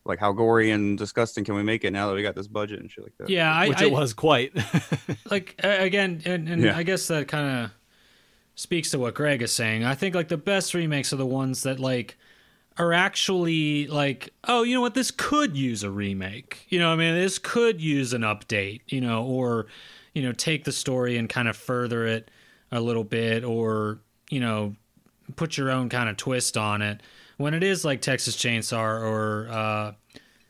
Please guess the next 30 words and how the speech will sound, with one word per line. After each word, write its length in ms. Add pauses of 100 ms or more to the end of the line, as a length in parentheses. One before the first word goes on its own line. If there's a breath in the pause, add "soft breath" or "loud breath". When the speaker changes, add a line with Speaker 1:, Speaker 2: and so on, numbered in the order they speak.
(120 loud breath)
Speaker 2:
you 80
know, 60
even 180
like 160
Hills 280
Have 200
Eyes 500
or, 380
or 60
some 180
of 60
the 80
other 120
ones 180
where, 120 (100)
like, 220
yeah, 320
it's 100
basically 300
the 100
same 340
thing. 360
It's 120
just 200
glossier 960
and, 300 (480 loud breath)
you 100
know, 140
it's 140
got 240